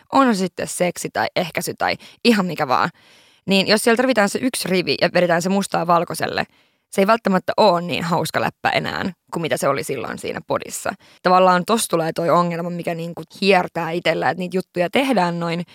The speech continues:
omista mun sisällöistä, niin sit siellä alhaalla mainitaan ehkä pienellä tekstillä, että tämä on otettu Girl Gang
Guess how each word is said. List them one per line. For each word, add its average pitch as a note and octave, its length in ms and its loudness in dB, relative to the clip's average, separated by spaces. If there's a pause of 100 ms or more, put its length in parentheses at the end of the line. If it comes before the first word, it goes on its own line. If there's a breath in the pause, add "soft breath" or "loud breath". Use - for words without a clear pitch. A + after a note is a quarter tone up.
(160 soft breath)
omista F#3 380 2
mun G3+ 280 4
sisällöistä, E3 920 0 (300 loud breath)
niin F3 120 0
sit F#3 120 -6
siellä G3+ 180 4
alhaalla E3+ 500 2
mainitaan C#3 440 -4
ehkä - 200 -6
pienellä G3+ 380 2
tekstillä, - 460 -8
että - 320 -8 (160 loud breath)
tämä D3+ 180 -6
on C3 80 0
otettu F3+ 380 -6 (140)
Girl G2+ 180 -2
Gang G3 160 -4